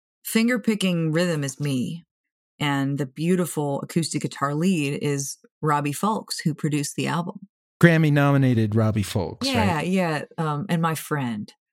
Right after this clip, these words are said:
Speaker 1: So he played a few leads. I got, I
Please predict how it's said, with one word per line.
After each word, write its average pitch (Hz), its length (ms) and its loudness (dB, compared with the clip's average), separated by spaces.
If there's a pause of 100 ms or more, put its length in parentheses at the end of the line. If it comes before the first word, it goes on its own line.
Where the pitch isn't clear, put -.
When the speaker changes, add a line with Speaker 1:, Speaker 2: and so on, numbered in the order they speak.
(420)
Speaker 1:
So 156 240 -2
he 175 180 2
played 262 240 2
a 208 80 -2
few 208 180 2
leads. 165 280 0
I 147 100 0
got, - 260 -2 (120)
I 160 240 0